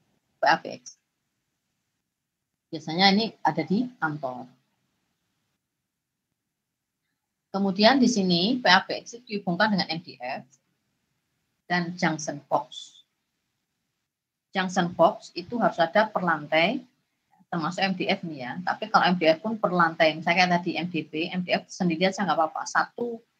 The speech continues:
satu lantai tapi besar itu ya. Kan main. Nah,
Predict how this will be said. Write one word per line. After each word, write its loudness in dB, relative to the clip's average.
satu 4
lantai 2
tapi 0
besar 4
itu -8
ya. -8
Kan 2
main. 0
Nah, -16